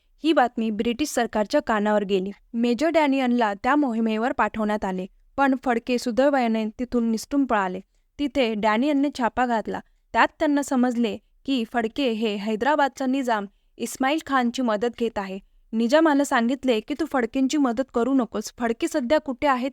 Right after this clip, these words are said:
तेवढा फक्त पत्ता सांग." तेव्हा इस्माईल खान बोलला की "पोलीस आयुक्त अदबुल हक याला घेऊन चला, तो सांगेल तुम्हाला फडके कुठे आहेत." पुढे हे सगळे मिळून गाणगापूरला फडके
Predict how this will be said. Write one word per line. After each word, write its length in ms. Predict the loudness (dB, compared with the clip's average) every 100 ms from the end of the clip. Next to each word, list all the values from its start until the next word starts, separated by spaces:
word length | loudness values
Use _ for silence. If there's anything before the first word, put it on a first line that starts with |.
| -4
तेवढा 240 | -2 0 -2
फक्त 200 | -6 -8
पत्ता 400 | -6 -6 -4 -4
सांग." 200 | -2 -6 -8 _ _
तेव्हा 340 | 0 4 4 4 -2
इस्माईल 400 | -2 2 4 2
खान 220 | 2 4 4
बोलला 320 | 2 4 2
की 240 | 2 -4 -4 _ _ 0
"पोलीस 320 | 2 4 4
आयुक्त 340 | 2 2 0 0
अदबुल 360 | 2 0 0 2
हक 280 | 2 0 0
याला 240 | 2 2
घेऊन 280 | 2 0 0
चला, 280 | 0 -2 -4 -4
तो 120 | -2
सांगेल 380 | 2 2 2 2 2
तुम्हाला 340 | 2 2 0 -2
फडके 280 | -2 -2 -4
कुठे 280 | -4 -2 0
आहेत." 240 | 0 -4 -14 _ _ _ -4
पुढे 260 | 0 2
हे 220 | 2 0 2
सगळे 300 | 2 2 4
मिळून 300 | 6 4 2
गाणगापूरला 720 | 2 2 2 2 2 0 -2
फडके 500 | -2 -4 -2 -2